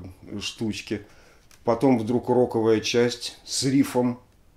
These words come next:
с весьма таким героическим, причем и здесь еще присутствует юмор,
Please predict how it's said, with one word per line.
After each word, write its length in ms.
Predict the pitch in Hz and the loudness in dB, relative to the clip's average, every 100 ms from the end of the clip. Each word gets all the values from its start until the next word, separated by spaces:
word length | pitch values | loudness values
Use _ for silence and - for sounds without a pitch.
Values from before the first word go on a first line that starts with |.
| _ _ _ _ _ _ _ _ | _ _ _ _ _ _ _ _
с 320 | - 92 - 110 | -10 -4 -2 -2
весьма 480 | 104 117 113 120 | -4 -2 0 0
таким 280 | 110 104 117 | 0 -2 -2
героическим, 800 | 104 113 113 113 107 104 - 104 | -2 2 2 2 -2 -6 -6 -6
причем 420 | 113 110 120 104 98 95 | -4 -6 -4 -6 -6 -12
и 440 | 120 117 117 - 107 - - - - | -6 -4 -4 -4 -14 -18 -20 -20 -8
здесь 180 | 113 131 | -4 -2
еще 200 | 127 131 | -2 -4
присутствует 480 | 127 135 135 117 120 | -2 -2 -2 -2 -2
юмор, 420 | 135 170 135 - | 0 0 0 -4